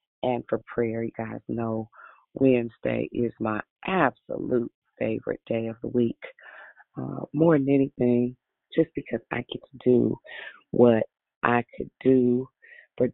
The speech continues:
days and days and days, uh, unapologetically, uh, with the courage that Holy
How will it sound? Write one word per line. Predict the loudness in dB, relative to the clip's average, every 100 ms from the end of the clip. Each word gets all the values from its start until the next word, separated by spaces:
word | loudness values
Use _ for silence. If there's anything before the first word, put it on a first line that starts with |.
| 4
days | 4 4 0 -2 -6 -12
and | -10 -10 -2
days | 0 0 -2 -4 -6 _ -16
and | -12 -8 2
days, | 2 4 0 -2 -6 _ _ -20 -20 -20 -12
uh, | -10 -10 -4
unapologetically, | -2 -2 -2 0 2 0 0 -2 -2 -6 -2 -2 -2 -12 _ -20 -20 _ _ -12
uh, | -10 -8 -10 -10
with | -2 -4 -2
the | -8 -6
courage | 0 4 4 4 0 -8
that | -12 -8
Holy | -6 -6